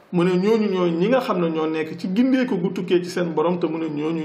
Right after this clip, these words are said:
ñooy ñi texe. Ba tey tamit soo leen demee ba tey ci Alxuraan,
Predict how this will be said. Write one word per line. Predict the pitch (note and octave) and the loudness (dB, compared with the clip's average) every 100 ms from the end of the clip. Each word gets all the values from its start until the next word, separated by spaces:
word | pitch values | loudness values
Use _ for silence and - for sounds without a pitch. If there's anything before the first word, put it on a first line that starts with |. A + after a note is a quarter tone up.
| D3+ | -4
ñooy | D#3+ E3+ | -4 -4
ñi | D3 | -4
texe. | - D3+ - - - _ _ _ _ _ _ - _ - _ _ _ - | -6 -8 -8 -16 -20 _ _ _ _ _ _ -20 _ -20 _ _ _ -2
Ba | G3+ | 2
tey | C#4 C#4 | 2 2
tamit | B3 A#3 | 2 2
soo | A#3 | 2
leen | A3 | 2
demee | G#3+ G3+ F#3 | 2 0 0
ba | F#3 | 0
tey | G3+ G3 F3+ | 2 2 0
ci | F3+ | -2
Alxuraan, | F#3+ F3 - - D#3+ A3+ | 0 -2 -4 -4 -4 -4